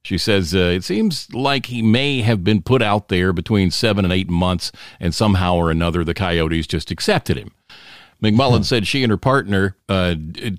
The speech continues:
Speaker 1: Timmy Zondiros, began to worry for Ghost's safety when he was recently seen limping.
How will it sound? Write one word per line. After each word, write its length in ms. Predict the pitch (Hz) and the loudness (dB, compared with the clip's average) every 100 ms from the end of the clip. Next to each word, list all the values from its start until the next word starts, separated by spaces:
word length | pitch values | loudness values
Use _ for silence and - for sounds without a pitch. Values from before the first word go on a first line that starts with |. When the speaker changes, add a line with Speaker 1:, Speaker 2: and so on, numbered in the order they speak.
| - | -2
Speaker 1:
Timmy 340 | 139 135 117 | 0 2 0
Zondiros, 960 | - 95 110 104 90 131 95 80 - - - | -2 0 2 2 2 2 0 -2 -4 -12 -4
began 420 | 107 101 120 120 | -2 0 0 0
to 100 | 107 | 0
worry 380 | 101 98 143 107 | 0 2 2 0
for 160 | 101 107 | 0 0
Ghost's 560 | 92 117 110 - - | 2 2 0 -6 -8
safety 460 | - 143 151 - 107 | 0 2 2 2 2
when 180 | 104 104 | 2 2
he 160 | 104 113 | 2 2
was 240 | 107 90 | 2 2
recently 520 | 90 113 - 101 101 | 0 0 -2 0 0
seen 260 | 95 120 120 | 2 2 4
limping. 540 | 120 185 196 85 107 | 6 4 4 0 -2